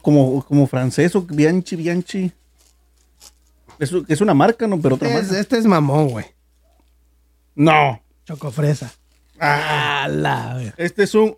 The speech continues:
Speaker 1: o sea, un Bianchi, güey.
Speaker 2: O sea, o sea, es, es de fresa.
Speaker 1: Ujú. O sea, cómprate un bosque y piérdete en él, güey.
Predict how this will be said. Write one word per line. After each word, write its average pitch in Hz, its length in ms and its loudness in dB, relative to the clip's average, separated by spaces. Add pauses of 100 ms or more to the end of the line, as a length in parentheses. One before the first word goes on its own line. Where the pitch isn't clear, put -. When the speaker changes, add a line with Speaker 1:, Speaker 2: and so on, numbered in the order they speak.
Speaker 1:
o 160 200 4
sea, 196 460 0
un 185 220 2
Bianchi, 196 460 2
güey. 131 240 2 (140)
Speaker 2:
O 196 120 -14
sea, 151 340 -6 (400)
o 190 80 -16
sea, 147 380 -10 (160)
es, 151 160 -16 (600)
es 220 300 -2
de 226 100 2
fresa. 160 760 0
Speaker 1:
Ujú. 151 260 -10 (280)
O 139 100 -6
sea, 147 180 0
cómprate 185 400 -2
un 196 120 0
bosque 202 360 0
y 196 60 -2
piérdete 175 540 -2
en 135 160 4
él, 160 160 4
güey. 143 180 -2